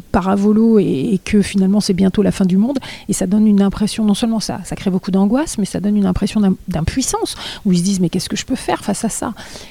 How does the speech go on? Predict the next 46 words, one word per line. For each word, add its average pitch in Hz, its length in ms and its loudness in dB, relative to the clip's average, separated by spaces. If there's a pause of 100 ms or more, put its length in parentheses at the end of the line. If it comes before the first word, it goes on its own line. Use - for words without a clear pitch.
(120)
Et 202 100 -2
donc, 262 400 -2
ramener 233 520 0
un 226 100 0
peu, 240 340 0
euh, 135 440 -2 (180)
les 208 160 0
choses 214 240 0
à 196 40 2
leur 190 140 2
juste 220 260 -4
mesure 208 400 0
en 214 40 2
disant : « 175 300 2
Oui, 220 260 2
on 180 100 0
n'est 170 80 0
pas 196 140 -2
là 202 120 0
pour 196 200 0
édulcorer 190 500 2
les 180 100 4
sujets, 202 440 0
évidemment 190 480 0
que - 80 -6
c'est 147 100 -8
complexe 208 400 -6
et 135 60 -6
que - 80 -10
c'est, 185 140 -4 (180)
et 180 80 -4
que, - 140 -2 (120)
et 190 100 -2
qu'il - 180 0
y 175 100 2
a 151 40 2
parfois 185 360 -4
des 165 100 -4
tragédies, 190 600 -4
c'est 160 160 -6
tragique. 202 400 -4
Ce - 120 -2
matin, 185 300 0
on 202 100 -2
a 139 60 -4
parlé 190 300 0